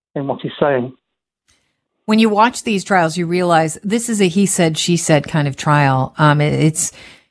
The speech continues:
Speaker 2: it, Johnny Depp is hoping to win, uh, a big payout from his ex-wife for defamation. Um, and it seems that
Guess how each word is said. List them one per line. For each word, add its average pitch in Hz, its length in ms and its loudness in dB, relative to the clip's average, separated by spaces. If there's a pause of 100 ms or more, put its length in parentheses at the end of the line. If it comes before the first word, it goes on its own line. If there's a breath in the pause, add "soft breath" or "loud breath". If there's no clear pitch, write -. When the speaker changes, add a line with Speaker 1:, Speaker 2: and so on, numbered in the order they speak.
(140 loud breath)
Speaker 2:
it, 170 160 -4
Johnny 185 320 0
Depp 185 300 2
is - 120 -8
hoping 165 260 -4
to 151 100 -2
win, 151 480 0
uh, 139 560 0
a 147 100 2
big 156 240 0
payout 156 480 2
from 151 260 -2
his 143 220 -4
ex-wife 147 880 -2
for 147 340 -2
defamation. 143 920 0 (500 loud breath)
Um, 160 300 0
and 180 320 0
it 185 160 0
seems 190 400 -4
that 175 380 0